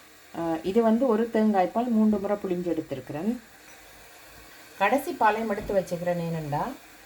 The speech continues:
அஹ், நான் வந்து பனங்கட்டி கருப்பட்டி இருக்கு தானே, பனங்கருப்பட்டி, அதில் தான் செய்ய போறேன். இப்போ இந்த கடைசி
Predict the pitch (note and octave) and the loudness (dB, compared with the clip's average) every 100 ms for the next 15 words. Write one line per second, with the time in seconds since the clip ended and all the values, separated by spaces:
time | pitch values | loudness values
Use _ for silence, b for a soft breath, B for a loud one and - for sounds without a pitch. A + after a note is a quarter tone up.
0 | - - - - - - E3 E3 D#3+ D#3 | -20 -20 -20 -20 -20 -8 -2 -2 -2 -2
1 | F3+ G#3+ B3 D#4 A3+ G#3+ B3 C#4 C4 A#3 | 0 2 2 2 4 4 4 0 0 -2
2 | - C#4 D#4 D#4+ - - - - - - | -8 -8 -8 -10 -18 -20 -20 -20 -20 -20
3 | - - - G#3 A3 B3 B3 A#3 G3 F3+ | -20 -20 -8 -2 0 0 0 0 -2 -2
4 | D#3 D3+ F#3 G3+ A3+ G#3+ G3+ F#3+ D#3+ - | -2 -2 0 2 2 0 0 -2 -2 -6
5 | F3 G#3 A#3+ A#3 C4+ B3 G3+ F3 D3 C#3 | -4 0 2 2 0 -2 -2 0 2 0
6 | D3 A2 - - - - - G3 G3 F#3 | 0 -6 -8 -8 -10 -12 -10 -2 0 2
7 | G3+ A3 D#4+ | 4 2 0